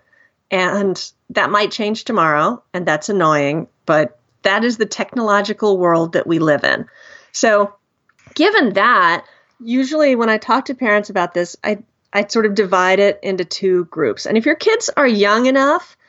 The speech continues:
that you own the things t-, through to which they access the internet or television,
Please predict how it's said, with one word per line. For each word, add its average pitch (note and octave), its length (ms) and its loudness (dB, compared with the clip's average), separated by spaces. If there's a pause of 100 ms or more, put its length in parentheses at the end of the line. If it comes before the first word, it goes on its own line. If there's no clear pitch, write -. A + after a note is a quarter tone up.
(440)
that G#3+ 260 0
you A#3 680 -2 (400)
own G#3+ 520 0 (640)
the G3 500 2 (160)
things A3+ 500 0
t-, - 160 -14
through A3+ 340 0
to B3 140 2
which A3+ 300 0
they G#3 140 4
access F#3+ 760 -2
the G3+ 160 -4
internet F#3 460 0
or E3+ 440 -2 (300)
television, D3+ 680 -4